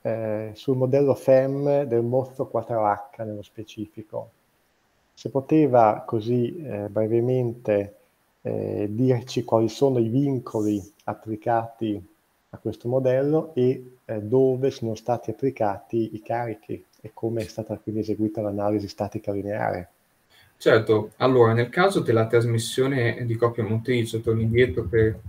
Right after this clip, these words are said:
Speaker 2: definire quale ca-, caso sto parlando, situaz-, eh, scu-, scusi, una situazione di curva più frenata, è stato considerato un vincolo di,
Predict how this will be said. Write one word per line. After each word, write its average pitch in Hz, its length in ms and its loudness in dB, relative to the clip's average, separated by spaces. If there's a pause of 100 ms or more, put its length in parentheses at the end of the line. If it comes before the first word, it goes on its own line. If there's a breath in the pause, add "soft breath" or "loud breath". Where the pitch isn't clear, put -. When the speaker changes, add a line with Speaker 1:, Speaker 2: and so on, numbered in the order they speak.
(160)
Speaker 2:
definire 113 680 -2
quale 110 200 0
ca-, 113 320 -4
caso 120 280 -2
sto - 180 -6
parlando, 113 840 0 (840)
situaz-, - 340 0
eh, 120 220 10
scu-, - 180 -12 (100)
scusi, 123 220 0
una 117 80 2
situazione 131 380 -2
di 113 100 2
curva 117 260 2
più 117 120 -2
frenata, 135 640 -2 (1300)
è 147 100 0
stato 147 360 6
considerato 123 500 2
un 117 200 0
vincolo 127 840 4
di, 117 420 -2